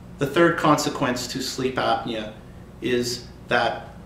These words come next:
of snoring, which is commonly associated with the disorder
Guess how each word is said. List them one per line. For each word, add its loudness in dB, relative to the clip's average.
of -4
snoring, 2
which 0
is -4
commonly 4
associated 2
with 0
the -2
disorder 2